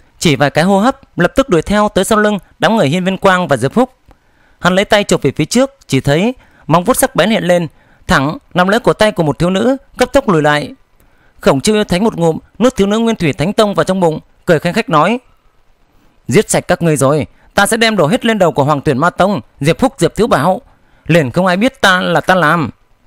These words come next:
Diệp Thiếu Bảo, tội ác rõ ràng, tội ác tày trời, phải đối mặt với các thế gia và thánh địa đuổi giết, mà ta lại tiêu dao tự tại." "Chư vị, các ngươi nói Diệp Thiếu Bảo so với ta thì như thế nào?"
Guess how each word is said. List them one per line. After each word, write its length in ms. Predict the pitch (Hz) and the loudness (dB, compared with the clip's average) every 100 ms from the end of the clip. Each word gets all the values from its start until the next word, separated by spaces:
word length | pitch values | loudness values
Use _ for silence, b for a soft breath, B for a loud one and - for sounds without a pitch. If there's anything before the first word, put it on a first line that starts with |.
| _ _ - | _ _ -12
Diệp 280 | 123 147 - | -2 -2 0
Thiếu 100 | 202 | 0
Bảo, 320 | 170 147 180 - - | 2 0 -2 -8 -2
tội 120 | 180 | 0
ác 260 | - 202 - | 0 -2 -2
rõ 140 | 226 | -2
ràng, 280 | 185 156 165 - _ | 0 0 -2 -6 _
tội 120 | 208 220 | -2 0
ác 200 | 254 - | 0 0
tày 160 | 170 | -2
trời, 400 | - 170 185 117 - _ - | 0 2 2 -2 -8 _ -2
phải 160 | 151 | 0
đối 100 | 170 | 2
mặt 140 | 220 165 | 0 0
với 80 | 202 | 0
các 140 | 254 - | 0 0
thế 120 | 208 | 0
gia 220 | 208 190 | 2 2
và 80 | 143 | 0
thánh 160 | 185 208 | -2 -2
địa 120 | 185 | -2
đuổi 180 | 143 113 | -2 -2
giết, 260 | 190 - - _ - | -2 -2 -6 _ -4
mà 120 | 123 | -2
ta 300 | - 185 - - - | 2 0 0 -4 -4
lại 220 | 180 180 | -2 0
tiêu 160 | 226 220 | 0 0
dao 140 | 220 | 0
tự 140 | 185 | -2
tại." 380 | - 147 190 101 _ _ _ _ _ _ _ _ _ _ _ _ _ _ _ _ _ _ _ _ _ _ _ _ _ | -2 -2 -2 -4 _ _ _ _ _ _ _ _ _ _ _ _ _ _ _ _ _ _ _ _ _ _ _ _ _
"Chư 220 | - 147 131 | 0 0 2
vị, 360 | 135 175 170 _ _ _ - | 0 -2 -4 _ _ _ -2
các 220 | 190 180 | 0 0
ngươi 100 | 160 | 0
nói 280 | 156 262 - b - | 2 0 -2 b -2
Diệp 180 | 180 - | -2 0
Thiếu 100 | 240 | 2
Bảo 180 | 143 | 2
so 120 | 127 190 | 0 0
với 100 | - | 2
ta 200 | 190 185 | 0 0
thì 100 | 143 | -2
như 100 | 175 | -2
thế 120 | 220 | 0
nào?" 440 | 151 170 135 92 | 2 2 0 -4